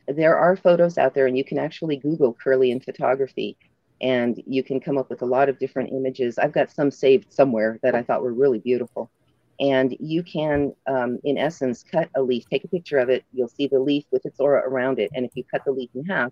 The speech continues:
and take another photo, the full leaf shape will still be there in the aura. And from what I understand, when, when Kirlian photography is done with amputees, generally the aura will show,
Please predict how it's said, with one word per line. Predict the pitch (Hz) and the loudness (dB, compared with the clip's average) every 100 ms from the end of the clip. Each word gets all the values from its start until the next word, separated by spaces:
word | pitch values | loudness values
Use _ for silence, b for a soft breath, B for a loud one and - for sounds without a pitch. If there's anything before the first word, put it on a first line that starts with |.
| _ _ 147 - | _ _ -20 -6
and | 135 | -4
take | - 131 | -2 -2
another | 131 123 127 | -2 -4 -4
photo, | 180 190 123 117 - - | 0 4 4 2 -2 -4
the | 131 - | -4 0
full | 143 131 - _ _ _ | 2 2 -2 _ _ _
leaf | 139 131 - | -6 -4 -6
shape | - - 135 - | -8 0 0 -2
will | 123 | -10
still | - 139 | -4 -2
be | 123 135 135 | 0 -2 -2
there | 110 | -2
in | - 127 | -4 -4
the | 117 | -4
aura. | - 131 104 - _ _ _ _ 147 | -2 0 -2 -6 _ _ _ _ 0
And | 143 139 | 2 2
from | - 139 | 0 0
what | 143 | 2
I | 139 | 2
understand, | - 143 127 - - 214 214 123 123 - | 0 -2 -4 -6 -6 -4 0 0 -2 -6
when, | 131 131 127 127 131 - - _ - _ _ | -6 -4 -2 -2 -4 -10 -20 _ -20 _ _
when | 135 139 139 | -6 -2 -2
Kirlian | - - 170 151 143 | -4 -2 0 0 -4
photography | - 147 139 139 131 | -4 -2 0 -2 -4
is | 127 | -4
done | 123 131 | 0 0
with | 131 131 135 | 0 -4 -4
amputees, | 135 131 131 - 185 127 113 - _ _ _ | -6 -6 -10 -8 -4 -4 -6 -12 _ _ _
generally | - 156 156 135 131 123 - _ | -2 0 0 0 0 -4 -8 _
the | 131 120 107 | -2 -2 -2
aura | - 131 127 | 2 4 2
will | 120 | 0
show, | - - 147 127 117 | -8 -2 2 2 0